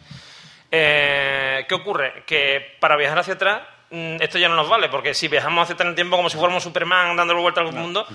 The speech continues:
Speaker 1: así no va, no va a ir para atrás el, el tiempo, ¿no? Entonces, ¿cuál es la forma de hacerlo? La forma de hacerlo es, en vez de hacer esto, lo que hacen es, lo que hay que hacer es buscar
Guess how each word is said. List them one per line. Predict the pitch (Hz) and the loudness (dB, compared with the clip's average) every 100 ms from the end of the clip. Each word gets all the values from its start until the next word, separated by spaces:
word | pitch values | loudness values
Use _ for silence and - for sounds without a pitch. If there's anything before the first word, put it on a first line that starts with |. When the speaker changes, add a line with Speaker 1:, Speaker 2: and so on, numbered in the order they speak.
| 101 - | -6 -2
Speaker 1:
así | 151 175 | 0 2
no | 180 | 2
va, | 160 156 | 4 2
no | 156 165 | 0 0
va | |
a | 180 | 2
ir | 165 | 0
para | 165 151 | 0 0
atrás | 147 143 | -2 -2
el, | 147 143 139 | -4 -4 -6
el | 127 | -10
tiempo, | 135 120 | -10 -10
¿no? | 156 - - - - | -10 -12 -20 -20 -16
Entonces, | - 170 190 | -8 -2 -2
¿cuál | 185 190 | -2 -2
es | |
la | 190 | -4
forma | 190 190 180 | -6 -4 -4
de | |
hacerlo? | 214 185 139 | -4 -6 -6
La | |
forma | - 165 175 | -2 2 2
de | |
hacerlo | 185 190 185 | 2 2 2
es, | 220 - - - - | 0 -6 -20 -20 -16
en | 131 | -2
vez | |
de | 135 | -2
hacer | - 214 | 0 -2
esto, | 220 277 277 | -2 -6 -6
lo | 151 143 | -4 0
que | 143 | 0
hacen | 143 175 | 0 0
es, | 185 - - | -2 -2 -6
lo | 156 143 | -4 -2
que | 147 | 0
hay | 147 147 | 0 0
que | 170 | -2
hacer | 214 196 | -2 -4
es | |
buscar | 165 - 214 - | -4 -2 -2 -4